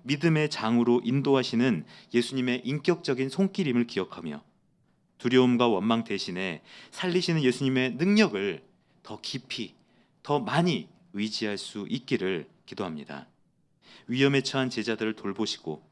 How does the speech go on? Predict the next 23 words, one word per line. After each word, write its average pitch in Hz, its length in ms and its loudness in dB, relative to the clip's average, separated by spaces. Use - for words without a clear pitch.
귀신 160 240 0
들린 147 220 0
자를 127 220 4
낫게 101 320 -2
하시며 90 460 -4
죄와 147 500 6
죽음의 151 460 0
스-, - 160 -10
그 127 100 -4
세력, 113 400 -2
그 160 100 -2
사망의 190 520 6
권세를 180 520 6
이기시는 107 600 0
예수님 113 600 -2
말씀, 92 480 -6
달리다굼, 110 720 -4
우리가 113 500 0
그 143 160 -4
달리다굼 143 680 0
말씀에 110 520 -4
귀를 107 300 -8
기울이며 80 560 -16